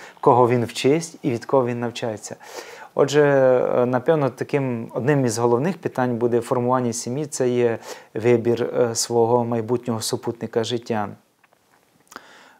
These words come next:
Е, я одного разу прочитав, е, в щоденнику одного великого святого такий, е, вислів, що, е,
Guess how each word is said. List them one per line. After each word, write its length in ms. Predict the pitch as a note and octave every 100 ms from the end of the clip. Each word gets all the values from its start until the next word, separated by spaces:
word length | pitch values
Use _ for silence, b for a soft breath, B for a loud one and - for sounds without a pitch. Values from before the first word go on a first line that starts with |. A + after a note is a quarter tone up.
| -
Е, 60 | A#2+ A2 G#2+ G#2 G#2+ A2 G#2+ G#2+ G#2+ A2
я 80 | C3+
одного 260 | C#3+ D3
разу 280 | D3 C3+ B2+
прочитав, 720 | A#2 B2 - - D3 C3 A#2+
е, 260 | A2+ A2 G#2+
в 80 | G#2
щоденнику 640 | - A#2+ B2 A#2+ A#2 A#2+
одного 400 | A#2 A#2 A#2 A2
великого 420 | G#2+ A2+ A2+ A#2+
святого 600 | A2+ - A2+ - F3 C#3
такий, 560 | A#2 A#2+ - B2+ A#2+ A2+ B B B - A2+
е, 160 | A2
вислів, 480 | A2 D3 D#3+ C#3+ A#2+
що, 440 | - B2 A#2 A2 B B B B -
е, 340 | A2+ A2 A2